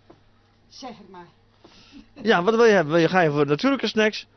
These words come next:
Speaker 2: Ga je voor de, de, de buffelhuiden, die we altijd al kennen? Die wij al, die al vijftig jaar in de markt zijn. Allemaal snacks. Dit zijn schone snacks. Allemaal snacks voor de hond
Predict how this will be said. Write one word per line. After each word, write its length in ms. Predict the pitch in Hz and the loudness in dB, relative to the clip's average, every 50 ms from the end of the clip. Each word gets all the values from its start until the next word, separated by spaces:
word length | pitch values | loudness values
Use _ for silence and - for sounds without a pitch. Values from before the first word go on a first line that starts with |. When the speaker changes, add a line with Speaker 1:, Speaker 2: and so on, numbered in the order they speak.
| _ _ _ _ _ _ _ | _ _ _ _ _ _ _
Speaker 2:
Ga 200 | - - 180 165 | -8 -4 -2 -2
je 100 | 165 151 | -2 -2
voor 120 | 147 156 | -4 -4
de, 200 | 151 - 110 147 | -6 -8 -8 -10
de, 200 | 151 151 143 139 | -8 -8 -8 -8
de 140 | 131 135 135 | -8 -8 -10
buffelhuiden, 760 | 139 131 135 190 214 202 196 185 185 185 185 170 170 180 180 _ _ | -8 -4 0 0 0 0 0 0 0 0 0 -2 -4 -8 -12 _ _
die 120 | - 139 | -12 -10
we 60 | 135 135 | -8 -6
altijd 260 | 151 165 156 160 147 | -4 -4 -4 -4 -4
al 100 | 143 139 | -6 -6
kennen? 320 | - 151 143 135 127 135 - _ _ _ _ _ _ _ _ _ | -4 -4 -6 -6 -8 -10 -14 _ _ _ _ _ _ _ _ _
Die 120 | - 131 123 | -12 -8 -4
wij 240 | 123 123 123 120 | -2 -2 -2 -2
al, 280 | 120 120 120 117 104 123 | -2 -2 -2 -4 -4 -6
die 140 | 127 127 120 | -6 -6 -4
al 180 | 120 113 117 | -4 -6 -6
vijftig 300 | 110 - 160 156 139 127 | -4 0 0 0 0 0
jaar 140 | 139 147 156 | 2 2 4
in 60 | 160 | 2
de 60 | 156 151 | 2 0
markt 200 | 143 143 139 - | -2 -4 -4 -4
zijn. 240 | - 135 127 131 - _ _ - - _ _ _ _ | -4 -4 -6 -6 -8 _ _ -20 -20 _ _ _ _
Allemaal 340 | - 196 196 202 196 180 170 | -2 0 0 2 2 0 -2
snacks. 340 | - - 165 165 165 - - _ _ _ - | -4 -4 -6 -6 -6 -8 -12 _ _ _ -14
Dit 220 | 165 156 170 170 | -10 -10 -8 -8
zijn 120 | 160 147 131 | -8 -10 -8
schone 300 | - - 175 170 156 143 | -6 -4 -2 -2 -2 -4
snacks. 360 | - 151 143 139 139 - - | -6 -6 -8 -8 -8 -8 -6
Allemaal 320 | 180 202 202 196 185 170 | -4 -2 -2 -2 -2 -4
snacks 260 | 156 - 180 175 - | -6 -6 -8 -10 -10
voor 100 | - 175 | -10 -12
de 60 | 156 139 | -10 -10
hond 280 | 147 156 151 156 - | -8 -10 -10 -12 -14